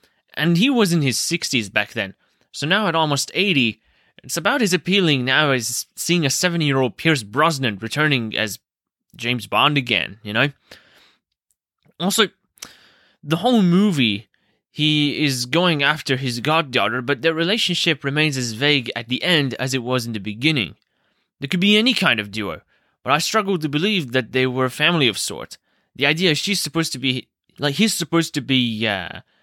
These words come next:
Helena's godfather, but I, I just, I don't buy that. Like, there's not, there's,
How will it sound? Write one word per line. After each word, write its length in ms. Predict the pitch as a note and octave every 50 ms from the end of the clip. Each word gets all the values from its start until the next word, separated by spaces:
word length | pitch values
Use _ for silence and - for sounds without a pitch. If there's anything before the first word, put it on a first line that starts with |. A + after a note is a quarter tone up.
| _ _
Helena's 400 | - - D#3+ F3+ E3+ D3+ C#3+ B2+
godfather, 800 | A#2+ A2 C3+ D3+ E3 F3 D#3+ - - C#3 A2+ G#2+ G#2 G#2 F#2+ - _ _ _ _ _ _ _ _ _ _
but 400 | - A#2 B2 C3+ E3 D#3 - _ _ _ _ _ _ _ _ _ _ _
I, 120 | D3+ E3 - -
I 100 | F3 F#3+
just, 260 | F3 G3+ A#3 D#3 -
I 80 | - D#3+
don't 240 | E3+ A3 G#3 E3 C3+
buy 260 | C3 D3 E3 F#3 F3+
that. 260 | C#3 A#2+ A2 A2+ B2+
Like, 180 | C#3+ D3 C3+ B2+
there's 220 | D#3+ D3+ C#3 B2+
not, 420 | - - D3 D#3 F3 F#3+ - -
there's, 300 | D3 D#3+ D#3+ D3 C3 A#2+